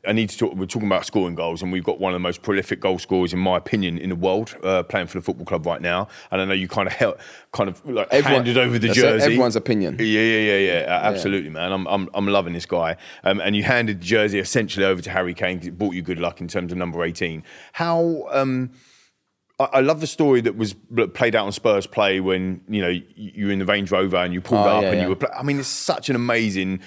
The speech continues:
Speaker 1: story that you went and just had a kickabout and Harry was there and then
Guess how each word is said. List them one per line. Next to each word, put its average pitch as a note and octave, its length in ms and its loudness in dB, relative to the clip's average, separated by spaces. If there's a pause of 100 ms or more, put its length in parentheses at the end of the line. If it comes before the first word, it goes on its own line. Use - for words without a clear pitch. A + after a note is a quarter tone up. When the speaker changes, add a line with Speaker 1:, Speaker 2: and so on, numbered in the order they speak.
(140)
Speaker 1:
story A2+ 440 4
that F2+ 120 -2
you G2+ 100 -2
went G#2+ 180 0
and F#2+ 120 -4
just - 260 -6 (160)
had A2+ 100 2
a - 20 -4
kickabout F2+ 480 0
and F2+ 120 -6
Harry G#2+ 260 0
was F2+ 180 -6
there F#2 280 2
and F#2+ 100 -2
then G2 160 -2